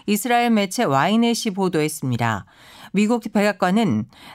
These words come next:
네타냐후 이스라엘 총리가 휴전 협상 여부와 무관하게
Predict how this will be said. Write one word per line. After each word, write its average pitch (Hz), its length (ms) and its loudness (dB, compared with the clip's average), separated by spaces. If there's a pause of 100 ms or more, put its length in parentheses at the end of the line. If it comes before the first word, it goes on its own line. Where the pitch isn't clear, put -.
네타냐후 226 760 0
이스라엘 214 440 0
총리가 180 680 0
휴전 277 340 0
협상 247 340 0
여부와 175 380 0
무관하게 175 720 0